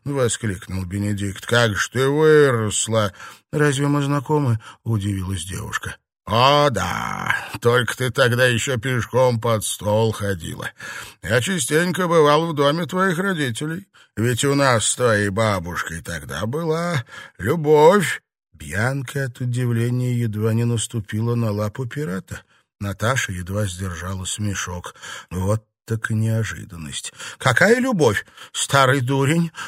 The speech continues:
покраснев, воскликнула Ильяна. "Ты постоянно ухлёстывал за мной, не давал мне прохода.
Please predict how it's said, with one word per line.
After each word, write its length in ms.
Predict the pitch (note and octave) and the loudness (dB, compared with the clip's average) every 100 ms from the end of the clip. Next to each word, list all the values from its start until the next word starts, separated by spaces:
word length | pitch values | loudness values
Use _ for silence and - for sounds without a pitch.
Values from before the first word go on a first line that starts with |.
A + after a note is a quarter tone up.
| - | -6
покраснев, 680 | B2 A2 G#2+ F#2+ - A2 F#2 | -4 0 -2 -2 -4 -4 -2
воскликнула 800 | F#2+ G2+ - E2+ - G2+ F2+ F#2+ | -4 -6 -6 -10 -12 -10 -8 -6
Ильяна. 520 | F#2+ G2+ F#2+ F2+ F#2+ - - | -4 -4 -4 -6 -8 -12 -2
"Ты 120 | D3+ | 0
постоянно 540 | C3+ C3+ C#3 D3+ D#3 D3+ | 2 2 4 6 6 4
ухлёстывал 600 | C3 C#3+ F#3+ - C#3 A#2+ | 2 2 2 2 0 2
за 120 | C3 | 2
мной, 280 | B2+ C3 B2 - - - | 2 0 -2 -6 -14 -2
не 160 | D3+ | 2
давал 280 | C#3 C#3+ D#3+ | 4 6 6
мне 140 | E3+ F3+ | 4 2
прохода. 540 | A3 A3+ - F2+ - | 2 2 0 -6 -4